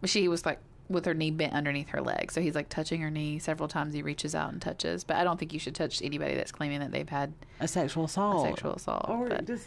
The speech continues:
Speaker 2: don't touch anybody, period, because
Speaker 1: Well,
Speaker 2: you
Speaker 1: that's
Speaker 2: don't know who
Speaker 1: part of it.
Speaker 2: has been sexually assaulted.
Speaker 1: True, but that's part of that. I think it is the Reid technique.
Speaker 2: I think it is called
Speaker 1: Where
Speaker 2: the
Speaker 1: you,
Speaker 2: Reid
Speaker 1: like,
Speaker 2: technique.
Speaker 1: get
Speaker 2: Yeah.
Speaker 1: closer to make them more uncomfortable or to be like, "I understand," and, like,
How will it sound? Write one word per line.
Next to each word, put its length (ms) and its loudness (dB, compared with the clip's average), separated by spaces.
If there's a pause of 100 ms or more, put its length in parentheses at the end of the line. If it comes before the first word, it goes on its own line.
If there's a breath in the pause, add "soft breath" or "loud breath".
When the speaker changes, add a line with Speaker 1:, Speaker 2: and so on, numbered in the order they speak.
Speaker 2:
don't 240 -4
touch 160 -10
anybody, 280 -2
period, 540 0
because 680 2
Speaker 1:
Well, 80 -2
Speaker 2:
you 60 4
Speaker 1:
that's 100 4
Speaker 2:
don't 220 6
know 180 6
who 200 4
Speaker 1:
part 40 4
of 80 4
it. 20 6
Speaker 2:
has 200 4
been 260 4
sexually 480 0
assaulted. 500 2
Speaker 1:
True, 140 2
but 160 -2
that's 160 2
part 220 0
of 80 2
that. 240 2
I 40 -2
think 180 0
it 100 2
is 160 2
the 100 0
Reid 240 2
technique. 400 -6 (160)
Speaker 2:
I 80 -4
think 180 -2
it 100 -6
is 160 -8
called 180 -2
Speaker 1:
Where 100 2
Speaker 2:
the 80 2
Speaker 1:
you, 60 4
Speaker 2:
Reid 80 2
Speaker 1:
like, 240 2
Speaker 2:
technique. 300 -8 (100)
Speaker 1:
get 160 2
Speaker 2:
Yeah. 60 -2
Speaker 1:
closer 760 2
to 380 0
make 180 2
them 160 0
more 220 2
uncomfortable 680 2
or 140 4
to 100 4
be 120 2
like, 160 -4 (100)
"I 60 -4
understand," 960 -6
and, 140 -8
like, 240 -6